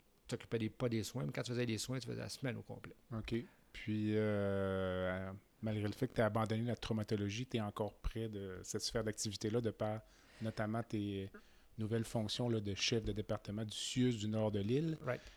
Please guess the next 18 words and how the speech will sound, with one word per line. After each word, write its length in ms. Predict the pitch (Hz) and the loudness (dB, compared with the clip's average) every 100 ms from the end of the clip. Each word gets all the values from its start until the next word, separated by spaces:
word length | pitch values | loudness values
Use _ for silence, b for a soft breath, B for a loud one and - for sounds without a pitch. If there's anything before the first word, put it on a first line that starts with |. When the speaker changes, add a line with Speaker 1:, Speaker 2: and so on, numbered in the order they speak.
| B | B
Speaker 2:
L'évolution 1080 | - 127 120 131 120 123 110 - 143 147 151 170 - - | 2 8 12 12 12 6 6 2 2 2 -2 -8 -16 -6
de 60 | 110 | 0
la 140 | 107 - - | 0 -2 -4
traumatologie 880 | - 127 123 110 113 107 101 107 127 | 2 2 2 2 2 4 2 0 0
à 60 | |
Montréal, 600 | 110 107 98 123 127 127 151 - _ - | 2 2 0 0 -2 -4 -8 -16 _ -16
je, 80 | - _ - _ 160 | -16 _ -20 _ 2
pas 60 | |
nécessairement 420 | 156 - 139 151 | 2 4 2 2
tout, 140 | 151 - - | -2 -10 -10
tout 60 | 139 | -8
ce 100 | - | -2
qui 80 | 139 | -2
est 20 | |
trauma 320 | - 127 127 | 2 2 4
routier, 460 | 131 107 - 147 185 | 4 2 0 0 0
là, 180 | 170 160 | 0 2
mais 240 | 120 | 4